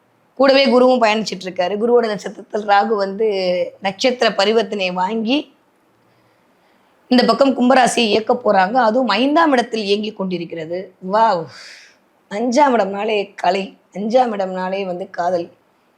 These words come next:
அஞ்சாம் இடம்னாலே வந்து சூதாட்டம். இன்ட்டு போட்டு வச்சுக்கணும் அதை.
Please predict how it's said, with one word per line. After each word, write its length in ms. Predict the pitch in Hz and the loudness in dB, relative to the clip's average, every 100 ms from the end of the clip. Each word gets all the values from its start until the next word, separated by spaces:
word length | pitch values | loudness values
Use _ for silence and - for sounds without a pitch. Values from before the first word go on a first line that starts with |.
| _ _ _ _ _ _ _ _ _ - | _ _ _ _ _ _ _ _ _ -6
அஞ்சாம் 360 | 196 220 254 247 | -2 2 4 4
இடம்னாலே 520 | 226 202 185 190 220 | 2 0 -2 0 0
வந்து 320 | 190 185 196 208 175 | -2 -2 -2 -2 -2
சூதாட்டம். 580 | 160 - 226 202 165 - - _ _ _ _ _ - | -4 -6 -2 0 -2 -6 -20 _ _ _ _ _ -6
இன்ட்டு 240 | 202 214 196 | -4 -2 -2
போட்டு 200 | 185 175 | -2 -2
வச்சுக்கணும் 300 | 165 156 | -2 -4
அதை. 100 | 147 | -4